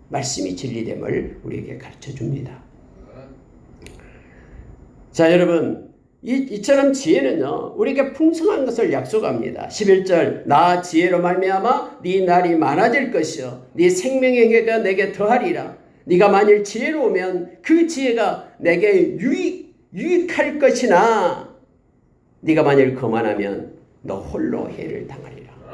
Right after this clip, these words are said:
그래서 여러분, 두 가지를 비교해가지고 나타납니다.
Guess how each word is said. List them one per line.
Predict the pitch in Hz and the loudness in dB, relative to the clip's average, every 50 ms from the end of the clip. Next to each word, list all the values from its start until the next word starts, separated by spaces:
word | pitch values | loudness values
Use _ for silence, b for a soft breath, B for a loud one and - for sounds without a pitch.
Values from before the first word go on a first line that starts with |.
| - - - | -20 -20 -8
그래서 | - 185 214 196 214 202 | 0 2 2 4 4 0
여러분, | 185 180 190 185 | 0 0 -2 -4
두 | 185 - 147 | -4 -8 -2
가지를 | 151 190 190 170 165 156 151 147 151 - - - - - - - | 2 2 4 4 2 2 2 2 2 2 0 -2 -8 -16 -20 -12
비교해가지고 | - 202 214 208 269 247 190 160 - - - - - - | -8 -8 -6 -2 0 0 0 0 -2 -4 -6 -8 -8 -8
나타납니다. | - - - - 165 165 - - - - - - - - | -10 -10 -12 -12 -12 -12 -10 -10 -12 -12 -14 -16 -16 -20